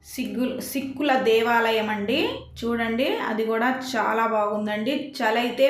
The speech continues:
విపరీతంగా ఉందండి అక్కడ. ఆడవాళ్ళైతే చున్నీ వేసుకొని వెళ్ళాలండి, లేకపోతే చీర కట్టుకొని వెళ్ళాలి. మగవాళ్ళైతే టోపీ పెట్టుకొని వెళ్ళాలండి. ఏ డ్రెస్సులో పడితే ఆ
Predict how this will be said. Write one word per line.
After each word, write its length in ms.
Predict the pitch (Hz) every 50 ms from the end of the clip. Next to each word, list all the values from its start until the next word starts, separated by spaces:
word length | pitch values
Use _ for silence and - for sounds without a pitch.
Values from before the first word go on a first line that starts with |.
| 269 220
విపరీతంగా 600 | 233 233 - 269 262 269 262 262 254 247 240 240 226 226 220
ఉందండి 340 | 214 220 214 214 214 220 214 202
అక్కడ. 200 | 208 - 196 196 240 269 - - - - - - _ _ _ _ _ _ _ _ _ _ _ _ _ _ _ _ _ _ _
ఆడవాళ్ళైతే 760 | 143 185 220 240 247 254 247 240 240 226 220 214 214 247 269 262 -
చున్నీ 300 | - 262 240 240 247 254 247
వేసుకొని 500 | 233 226 226 - - - 233 240 247 254 226
వెళ్ళాలండి, 540 | 220 220 220 220 220 214 214 208 214 233 285 277
లేకపోతే 220 | 233 220 - 262 254 262 -
చీర 160 | 247 233 233 233
కట్టుకొని 480 | 233 226 214 208 220 208 220 220 220 214 208
వెళ్ళాలి. 420 | 202 202 208 202 202 208 247 302 415 453 403 247 214 220
మగవాళ్ళైతే 680 | 220 220 226 233 233 226 226 214 208 208 196 262 269 262 262 240
టోపీ 280 | 226 226 226 233 247 - -
పెట్టుకొని 400 | 220 202 - 220 220 220 226 233 220
వెళ్ళాలండి. 600 | 214 208 214 208 208 202 202 202 202 208 220 269 339 453 - - - - _ _ _ _ _ _ _ _ _ _ _ _ _ _ _ _ _ _ _ _ _ _ _ _ _ _ _ _ _ _ _ _ _ -
ఏ 100 | 220 233 233
డ్రెస్సులో 400 | 226 226 233 226 233 240 247 240 240
పడితే 260 | 240 220 220 - 254 247
ఆ 80 | 226